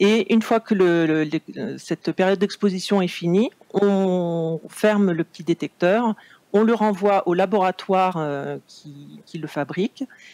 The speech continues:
et, euh, le, le laboratoire l'analyse en fait dans son, dans son, euh, dans, dans ses locaux. Le laboratoire va compter en fait le nombre de petites traces qui, euh, qui ont été, euh,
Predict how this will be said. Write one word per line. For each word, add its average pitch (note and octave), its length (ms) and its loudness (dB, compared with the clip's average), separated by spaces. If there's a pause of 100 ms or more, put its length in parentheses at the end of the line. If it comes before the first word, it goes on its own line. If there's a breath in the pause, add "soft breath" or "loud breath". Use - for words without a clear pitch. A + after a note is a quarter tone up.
(220 loud breath)
et, F#3 340 0
euh, D#3 240 0
le, C#3+ 300 -2
le C#3+ 60 -4
laboratoire D#3+ 580 0
l'analyse F#3+ 560 -2
en F3 80 -2
fait F#3+ 260 -2
dans G3 120 0
son, E3+ 540 -6 (420 loud breath)
dans F3 80 -4
son, D#3+ 380 -4
euh, D#2 520 -10 (240)
dans, - 160 -8
dans E3+ 180 -2
ses E3+ 180 -2
locaux. A3 460 2
Le G#3 160 2
laboratoire E3+ 720 0
va F3 120 0
compter A3 520 0
en F3+ 80 -8
fait F#3 220 -6
le F3+ 60 -4
nombre F3+ 200 0
de F3+ 100 -4
petites - 280 -16
traces G3 440 -2 (120)
qui, - 180 -8
euh, C#3+ 140 -4
qui - 180 -16
ont E3 60 -2
été, E3+ 280 -2
euh, C#3 280 -6